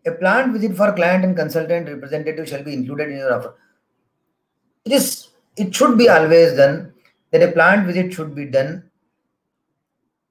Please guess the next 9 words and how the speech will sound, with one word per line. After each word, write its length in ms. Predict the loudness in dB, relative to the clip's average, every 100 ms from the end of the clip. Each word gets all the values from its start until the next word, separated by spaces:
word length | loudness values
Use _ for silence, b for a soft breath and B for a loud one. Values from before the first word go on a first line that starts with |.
| _ _
to 100 | -4
see 360 | -2 0 2 2
the 120 | 0
plant 360 | 0 -2 -2 -6
facility, 760 | -10 -6 -6 -6 -8 -10 -16 _ _ _ _ _ _ _
capabilities, 840 | -4 -2 0 -2 -4 -4 -4 -6 -10
the 80 | -10
testing 560 | -4 -4 -4 -6 -2
done, 480 | 2 4 2 -2 -10